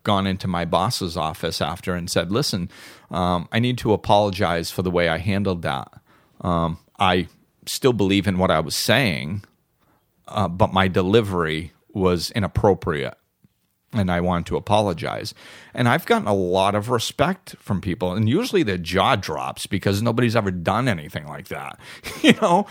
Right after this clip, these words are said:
And it's, it's amazing how much people respect you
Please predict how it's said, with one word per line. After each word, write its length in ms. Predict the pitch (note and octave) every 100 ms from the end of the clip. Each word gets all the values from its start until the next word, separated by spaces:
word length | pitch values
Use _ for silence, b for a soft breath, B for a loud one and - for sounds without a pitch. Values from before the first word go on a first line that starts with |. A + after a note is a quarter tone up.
| B B B
And 260 | - D#3+ - -
it's, 460 | - A2+ D3+ C3+ -
it's 200 | D#3+ D#3
amazing 920 | D3+ C#3 D3 D#3 F#3 G3 D3+ A#2 G#2 -
how 240 | - D3
much 320 | C3 B2+ -
people 580 | - C#3 C3 A#2+ A2+ -
respect 720 | A2 G#2 - - - B2+ -
you 300 | D#3+ E3+ E3+